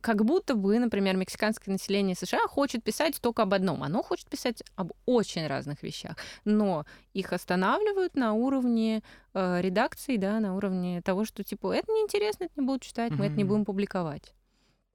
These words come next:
Speaker 2: С музыкой примерно то же
Speaker 1: Да
Speaker 2: самое.
Speaker 1: совсем,
Speaker 2: Да.
Speaker 1: мне кажется, такая же история.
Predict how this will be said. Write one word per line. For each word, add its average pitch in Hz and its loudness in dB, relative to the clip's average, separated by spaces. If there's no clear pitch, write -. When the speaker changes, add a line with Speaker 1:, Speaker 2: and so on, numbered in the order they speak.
Speaker 2:
С - -12
музыкой 147 -4
примерно 101 -10
то - -20
же - -20
Speaker 1:
Да 220 2
Speaker 2:
самое. 269 4
Speaker 1:
совсем, 427 -2
Speaker 2:
Да. 240 4
Speaker 1:
мне 180 2
кажется, - -8
такая - -8
же - -14
история. 160 -10